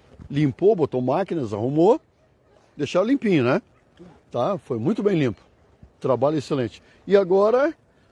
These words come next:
parece que, ah, os populares, vamos tratar por populares, que tem algumas carroças, tem caminhões, não sei o que eles estão pensando da vida, mas ó, olha o que eles estão largando aqui, mostra aí.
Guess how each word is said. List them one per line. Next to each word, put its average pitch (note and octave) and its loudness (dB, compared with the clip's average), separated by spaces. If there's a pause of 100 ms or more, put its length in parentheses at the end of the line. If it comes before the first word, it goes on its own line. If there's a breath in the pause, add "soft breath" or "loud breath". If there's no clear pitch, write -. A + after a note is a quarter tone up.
(120)
parece G3 0
que, - -2
ah, F3 2
os C#3 -4
populares, F#3 0 (800)
vamos C#3+ -4
tratar C#3+ 0
por A2 -8
populares, D3 -4 (800)
que C3 -4
tem C#3 0
algumas B2+ -2
carroças, C3+ 0
tem C3 -6
caminhões, C3+ -4 (640 soft breath)
não C4 0
sei F3+ 4
o - -2
que - -6
eles C#3 -4
estão D#3+ -2
pensando D3 -4
da D3+ 2
vida, G#3+ -2
mas F3+ -2 (260)
ó, - -6
olha C4 2
o - 4
que - 0
eles G#3+ -4
estão G#3+ -2
largando D3+ 2
aqui, C#3 -2
mostra E3 -2
aí. A#3 -2